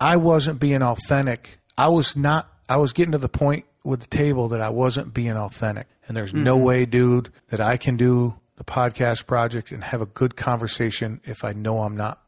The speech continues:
Speaker 1: being authentic. I can't do that.
Speaker 2: Mm-hmm.
Speaker 1: You know what I mean?
Speaker 2: Yeah. Oh, no, I th-, I think being authentic is really important. So I'm glad you were able to, you know, courageously make that leap and say, "I, w-, I need to be authentic to myself." And, and it sounds like you have some really good,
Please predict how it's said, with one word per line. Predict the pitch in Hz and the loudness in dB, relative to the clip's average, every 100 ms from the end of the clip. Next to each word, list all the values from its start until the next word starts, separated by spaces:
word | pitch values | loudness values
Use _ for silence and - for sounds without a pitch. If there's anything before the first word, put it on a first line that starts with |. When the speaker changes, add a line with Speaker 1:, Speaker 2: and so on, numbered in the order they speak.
| _ - | _ -8
Speaker 1:
being | 107 101 | -6 -6
authentic. | 98 - 98 - | -12 -10 -12 -12
I | - | -16
can't | - 110 107 - | -12 -10 -10 -10
do | 98 | -10
that. | 95 90 95 - _ _ | -8 -12 -14 -20 _ _
Speaker 2:
Mm-hmm. | 151 127 131 135 - _ | -12 -10 -12 -14 -20 _
Speaker 1:
You | 127 | -2
know | 113 | -2
what | 113 | -2
I | |
mean? | 113 | -2
Speaker 2:
Yeah. | 127 170 - _ _ _ _ _ | 0 0 -2 _ _ _ _ _
Oh, | 160 185 | 0 0
no, | 143 165 | 2 0
I | 135 139 | -2 -4
th-, | - | -6
I | 160 | -6
think | 156 185 | -2 -2
being | 175 190 | 0 0
authentic | 160 135 143 156 151 | 0 0 -2 -4 -4
is | 175 131 | -8 -6
really | 143 143 | -4 -4
important. | 131 - 139 139 135 | -6 -6 -6 -6 -8
So | - 143 | -6 -4
I'm | 135 | -2
glad | 139 143 156 160 | -2 0 0 2
you | |
were | 147 | -2
able | 139 143 143 | -2 -4 -6
to, | - 135 131 | -4 -2 -2
you | - | -4
know, | 139 | -6
courageously | 127 143 139 139 143 | -4 -2 -2 -4 -4
make | 135 139 143 | -2 -2 -2
that | 135 131 | -4 -4
leap | 139 135 | -6 -6
and | 131 | -8
say, | - 131 131 | -4 -2 0
"I, | 139 | 2
w-, | 156 165 | 2 0
I | 147 151 | 0 2
need | 151 | 2
to | 143 | 0
be | 139 | -2
authentic | 131 131 139 131 139 | -2 -4 -6 -10 -12
to | - | -10
myself." | 131 131 - 135 127 123 - - | -8 -8 -8 -8 -8 -10 -16 -14
And, | 135 127 127 - _ - | -10 -8 -10 -12 _ -2
and | 156 | -2
it | - | 2
sounds | 180 240 | 2 2
like | 208 | 0
you | 156 147 | 0 2
have | 151 | 0
some | - 139 | 0 -2
really | 143 151 | -2 -2
good, | 135 139 139 131 | -2 -2 -2 -4